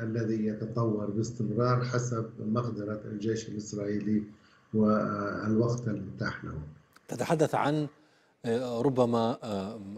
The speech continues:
Speaker 2: قيام إسرائيل بجس نبض، آآ، حماس، آآ، من خلال هذه التوغلات التي حصلت.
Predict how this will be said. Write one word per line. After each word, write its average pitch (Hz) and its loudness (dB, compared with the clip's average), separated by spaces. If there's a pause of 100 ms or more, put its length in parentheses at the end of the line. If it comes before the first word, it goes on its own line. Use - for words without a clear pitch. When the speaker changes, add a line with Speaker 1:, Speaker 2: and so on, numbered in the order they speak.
(140)
Speaker 2:
قيام 127 6
إسرائيل 127 0
بجس 113 0
نبض، 123 2
آآ، 110 -4
حماس، 127 2 (500)
آآ، 98 -2
من 104 -2
خلال 113 4
هذه 107 2 (140)
التوغلات 107 2
التي 101 -2
حصلت. 107 0